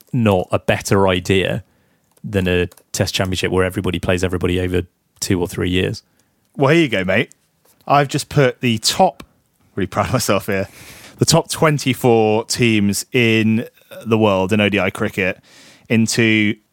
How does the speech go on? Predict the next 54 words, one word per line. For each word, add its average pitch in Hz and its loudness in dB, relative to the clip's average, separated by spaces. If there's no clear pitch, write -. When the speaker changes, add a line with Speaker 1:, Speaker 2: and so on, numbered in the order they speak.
Speaker 2:
four 170 2
tiers, 107 0
two 127 2
groups 117 0
in 113 0
each 107 -2
tier. 98 0
So - -2
you 110 2
could 143 0
have 98 -2
the 120 0
winners 139 2
of 110 -4
the, 107 0
the 110 -2
tier 120 0
one 110 2
would, 101 -4
would 143 2
play 143 2
each 123 -2
other 113 2
in 107 0
a 98 -2
final, 95 0
as - -4
you 113 0
said, 113 0
like 147 4
the 117 -2
Nations 113 0
League, 110 2
the 120 2
middle 135 2
team, 113 2
the 117 -6
second, 120 0
the 107 -6
team 127 0
that 113 2
finished 107 -2
second 117 0
would 101 0
stay 110 2
there, 107 2
and 104 -2
then 101 0
the 104 -2
relegation 101 -2
and 95 -6
promotion. 110 -2
But 196 4
actually, 196 2